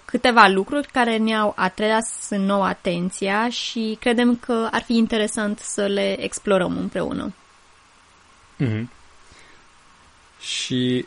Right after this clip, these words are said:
Speaker 2: totodată, ultimul episod din Driving to the Rez a urmat și o structură diferită față de toate episoadele anterioare, pentru că s-a bazat pe,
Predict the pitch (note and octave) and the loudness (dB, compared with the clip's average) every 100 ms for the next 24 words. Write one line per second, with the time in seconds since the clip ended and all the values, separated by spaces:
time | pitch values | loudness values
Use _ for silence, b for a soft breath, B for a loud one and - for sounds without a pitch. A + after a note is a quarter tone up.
0 | - - C3 D#3 B2 B2+ - C3 B2 A#2 | -8 -4 -2 0 0 -2 0 2 6 6
1 | C3+ C#3 B2+ A#2 A2 A2+ - A#2+ A#2+ A2+ | 6 4 0 -2 -2 -6 -4 -2 -2 -4
2 | A2 A2+ A#2+ G#2+ A2+ G#2+ G#2 A2 C3+ C#3 | -2 -2 -4 -6 -6 -8 -6 -4 -4 -6
3 | - A#2+ A#2 A2+ C3 - - C3 - A2+ | -8 -6 -4 -4 -4 -6 -4 -4 -4 -10
4 | G#2+ C3 B2+ B2 A#2+ A#2+ A#2+ G#2+ A#2 A#2 | -6 -4 -2 -2 -2 -4 -6 -4 -2 -2
5 | A2 - G#2 - - - - - - A2 | -4 -6 -10 -10 -20 -20 -20 -20 -8 -8
6 | G#2 - A2 A2 A2 A2 A2 A2 A2+ b | -6 -8 -8 -6 -6 -6 -8 -10 -12 b
7 | b b b - - - - - A#2+ A#2+ | b b b -20 -20 -20 -12 0 0 2
8 | A2+ A#2 - A#2 A#2 A2 G#2+ G2 G#2+ A2 | -4 -6 -4 -2 -2 -2 -4 -6 -4 -2
9 | C3+ C#3+ D3+ B B B B - - B2 | 0 -2 -4 B B B B -12 -6 -6
10 | B2 A#2 - C3+ C3+ C3 C3 - - - | -6 -10 -6 -4 -2 0 -2 -6 -14 -4
11 | B2 A#2+ A#2 B2+ C3+ - - B2 B2+ C#3+ | -2 0 0 0 0 -4 -4 -2 0 -2